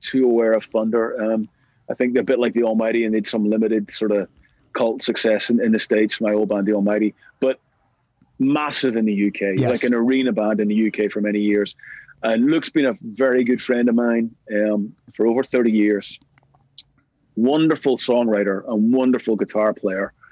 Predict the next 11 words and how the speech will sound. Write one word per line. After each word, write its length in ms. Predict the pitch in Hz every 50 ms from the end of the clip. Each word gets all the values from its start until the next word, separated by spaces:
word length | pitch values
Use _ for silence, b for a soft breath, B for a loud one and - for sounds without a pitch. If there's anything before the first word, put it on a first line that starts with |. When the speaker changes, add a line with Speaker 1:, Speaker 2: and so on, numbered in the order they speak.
| B B B B B B B _ _ _ -
Speaker 1:
Luke 280 | 127 147 175 196 - -
actually 360 | - 147 147 143 - 151 143
is 80 | 131 123
an 80 | 131 131
honor-, 240 | 131 127 123 127 -
honorary 280 | - 127 123 127 123 117
member 240 | 120 120 117 117 117
of 60 | 98
Black 180 | 120 117 110 -
Star 180 | - - 117
Riders. 440 | 107 110 117 120 120 120 113 104 -